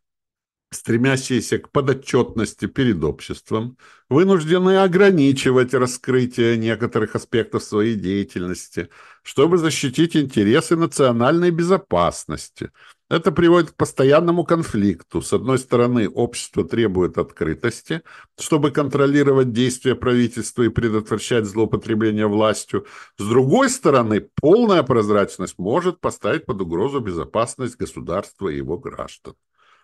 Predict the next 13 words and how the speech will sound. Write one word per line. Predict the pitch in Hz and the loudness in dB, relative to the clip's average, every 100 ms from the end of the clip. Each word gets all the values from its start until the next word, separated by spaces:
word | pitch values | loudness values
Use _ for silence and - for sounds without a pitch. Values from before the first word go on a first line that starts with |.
| _ | _
Секретность | - 117 - 123 190 185 180 175 | -10 -8 -2 0 0 -2 -6 -2
в | |
этом | 180 175 | -2 -4
контексте — | 170 175 - 170 160 - | -6 -8 -4 -6 -4 -6
это | 151 135 | -4 -4
не | 113 | -6
просто | 95 120 170 170 180 | -2 0 0 -2 -8
скрытие | - - 170 170 170 | -8 -6 -4 -2 -4
информации | 165 165 160 160 156 - 156 | -6 -6 -4 -4 -4 -6 -2
ради | 147 139 135 135 | 0 0 0 -2
укрытия | 131 127 127 127 127 120 | -6 -6 -8 -6 -4 -4
неправомерных | 117 - 113 117 113 110 110 104 95 | -4 -4 -2 -2 -2 -4 -4 -6 -6
действий, | 92 101 - - 95 | -4 -4 -6 -8 -8